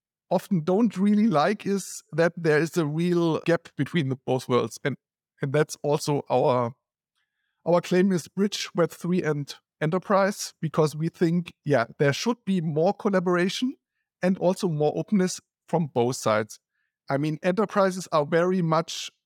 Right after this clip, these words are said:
in their own thinking and daos also are in a different thinking. So really, um, yeah, bridging both worlds, we believe, can be very beneficial for both sides.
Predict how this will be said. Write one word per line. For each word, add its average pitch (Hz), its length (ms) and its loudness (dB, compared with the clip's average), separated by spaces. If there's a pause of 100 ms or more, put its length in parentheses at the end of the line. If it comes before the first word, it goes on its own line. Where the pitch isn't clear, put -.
in 160 160 -2
their 156 320 4
own 175 240 -2
thinking 196 720 2
and 156 180 -2
daos 151 460 2
also 151 380 0
are 143 160 2
in 135 80 0
a 135 60 0
different 170 360 -2
thinking. 262 440 0 (440)
So 139 560 0
really, 147 540 0
um, 131 540 -2
yeah, 135 180 2 (120)
bridging 156 460 -2
both 143 280 -4
worlds, 143 440 -2 (240)
we 165 120 0
believe, 127 420 0
can 123 160 0
be 123 180 0
very 120 320 0
beneficial 123 640 -6
for 117 120 -2
both 113 200 -8
sides. - 340 -10